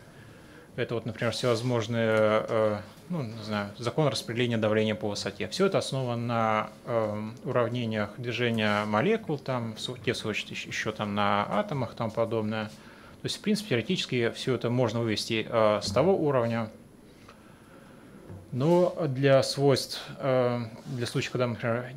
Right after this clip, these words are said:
имеем дело с термодинамикой, тут же второй закон термодинамики может рассматриваться совершенно, совершенно независимо от, э, законов, которые находятся в основе. Ну и предлагаемая теория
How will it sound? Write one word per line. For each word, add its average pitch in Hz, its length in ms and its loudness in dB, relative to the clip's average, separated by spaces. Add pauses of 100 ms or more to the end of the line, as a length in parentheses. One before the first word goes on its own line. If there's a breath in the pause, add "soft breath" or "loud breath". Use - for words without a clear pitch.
имеем 127 320 -2
дело 120 340 2
с - 80 -12
термодинамикой, 147 800 0
тут 131 160 -2
же 117 80 -4
второй 120 240 0
закон 107 280 -8
термодинамики 156 460 -2
может 127 420 -4
рассматриваться 135 520 -2
совершенно, 127 220 -4
совершенно 135 320 0
независимо 113 520 -2
от, 110 320 -2 (160)
э, 107 560 2
законов, 113 460 -2
которые 113 240 -6
находятся 113 400 -2
в 110 340 0
основе. 98 460 -4 (1500 loud breath)
Ну 185 100 4
и - 20 8
предлагаемая 156 640 6
теория 190 340 6